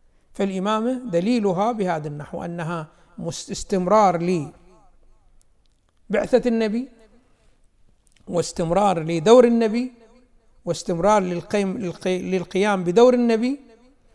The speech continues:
ودور النبي كما بينا بأنه هو تفسير القرآن وبيان أحكام الموضوعات المستجدة ودفع الشبهات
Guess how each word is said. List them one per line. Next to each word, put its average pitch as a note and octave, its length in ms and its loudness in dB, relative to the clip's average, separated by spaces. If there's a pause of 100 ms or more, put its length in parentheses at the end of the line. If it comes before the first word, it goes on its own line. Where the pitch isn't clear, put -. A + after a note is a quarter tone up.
(160)
ودور G#3 340 6
النبي G3 440 2
كما G3 340 0
بينا F3+ 400 -2
بأنه F3 300 -4
هو F3 100 -2
تفسير G3 460 -2
القرآن G#3 560 -2 (380)
وبيان F3+ 420 -2
أحكام A3 380 4
الموضوعات A#3 560 4
المستجدة A3+ 600 0
ودفع G#3+ 320 2
الشبهات A3+ 580 0